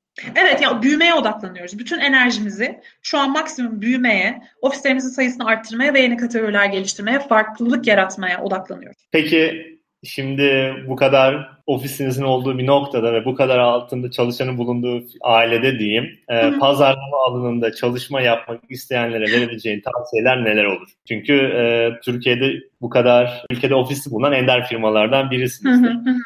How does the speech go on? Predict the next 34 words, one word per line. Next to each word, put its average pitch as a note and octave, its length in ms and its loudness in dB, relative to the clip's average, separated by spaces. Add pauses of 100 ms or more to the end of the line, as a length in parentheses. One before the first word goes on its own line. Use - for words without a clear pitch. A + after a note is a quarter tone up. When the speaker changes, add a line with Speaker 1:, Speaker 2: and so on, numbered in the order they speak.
Speaker 2:
Oradaki A#2+ 340 2
deneyim - 460 -20 (180)
çok D3 220 0
farklı A#2 320 2
olduğunu A#2+ 360 2
düşünüyorum G2+ 420 -4
açıkçası. - 500 -6
Speaker 1:
Kesinlikle. A#3 500 -4 (200)
Speaker 2:
E, A#2+ 260 4 (300)
burada C#3+ 560 4
direkt D3 300 4 (240)
aklına C#3 400 0
gelen C3 440 0 (240)
şu C3+ 60 -2
yönde B2+ 280 0
ilerlenmeli B2 760 2
ya A#2+ 140 4
da A#2+ 260 0 (160)
inbound B2+ 460 2 (100)
marketingin A#2+ 560 -2
önemi A#2+ 280 -4
her A#2+ 200 0
zaman A#2 380 -2
daha A#2 280 4
fazladır. A2+ 580 0 (400)
Bu C#3 100 -8
şekilde C3+ 540 2
Speaker 1:
Hı C3+ 40 8
hı. C3 240 2
Speaker 2:
aklına B2+ 380 0
gelen B2 380 2 (160)
tavsiyeler A#2 540 2
var A2+ 260 2
mı? F#2 80 -6